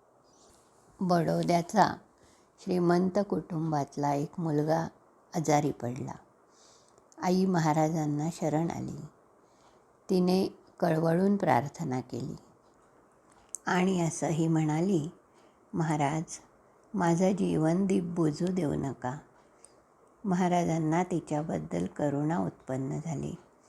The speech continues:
त्यांनी तिला एक मंत्र दिला. काही दिवस मंत्र जप केला, पण फरक पडेना. तेव्हा तिने महाराजांना निरोप पाठवला.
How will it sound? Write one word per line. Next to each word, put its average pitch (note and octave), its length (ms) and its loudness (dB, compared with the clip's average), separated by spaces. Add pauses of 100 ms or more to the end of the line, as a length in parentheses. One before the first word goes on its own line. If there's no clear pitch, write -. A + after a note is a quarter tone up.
(580)
त्यांनी F3 360 2
तिला D#3 300 0
एक E3+ 220 -6
मंत्र D3+ 480 -2
दिला. C3 320 -4 (760)
काही F3+ 300 2
दिवस E3+ 440 0
मंत्र D#3 440 -2
जप D3+ 200 0 (140)
केला, D3 380 0 (640)
पण G3+ 220 2
फरक D3 320 0 (140)
पडेना. C3+ 460 -6 (840)
तेव्हा F3+ 300 4
तिने E3+ 280 0
महाराजांना D#3 760 0
निरोप E3+ 340 2 (100)
पाठवला. C#3+ 560 -6